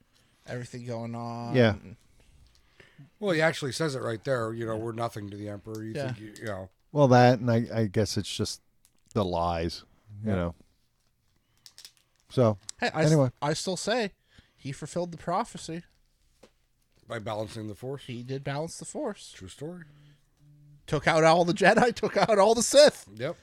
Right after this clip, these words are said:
Speaker 2: Yep.
Speaker 1: <laughs> Done and done.
Speaker 2: All righty.
Speaker 3: On to D C.
Speaker 2: On to D C.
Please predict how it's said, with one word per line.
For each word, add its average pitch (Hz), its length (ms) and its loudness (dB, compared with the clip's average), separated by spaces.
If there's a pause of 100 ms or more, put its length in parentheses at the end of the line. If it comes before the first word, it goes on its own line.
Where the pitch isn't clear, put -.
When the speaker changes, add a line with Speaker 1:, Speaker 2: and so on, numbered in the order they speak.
(120)
Speaker 2:
Yep. 98 240 0 (100)
Speaker 1:
<laughs> 131 100 -8
Done 190 200 -2
and 208 120 0
done. 240 360 2 (4000)
Speaker 2:
All 123 180 -4
righty. 143 420 2 (260)
Speaker 3:
On 104 180 -10
to 104 80 -10
D 95 80 -18
C. 120 60 2
Speaker 2:
On 147 400 12
to 147 140 4
D 151 220 8
C. 151 460 8